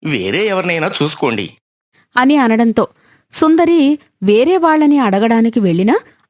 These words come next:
Speaker 2: అదే సమాధానం రావడంతో ఏం చెయ్యాలో అర్థం కాక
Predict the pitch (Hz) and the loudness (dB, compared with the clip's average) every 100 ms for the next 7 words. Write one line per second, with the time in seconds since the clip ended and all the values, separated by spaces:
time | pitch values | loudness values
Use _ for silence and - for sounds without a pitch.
0 | - 220 220 359 - 214 233 240 247 240 | -4 -2 0 0 0 0 2 0 0 0
1 | 233 185 185 208 202 233 208 214 - - | 0 2 2 0 0 2 2 -2 -8 -20
2 | - 240 269 294 285 254 254 285 247 165 | -4 0 2 2 0 0 2 2 0 0
3 | 208 220 202 185 190 185 | 0 0 -2 -2 -2 -2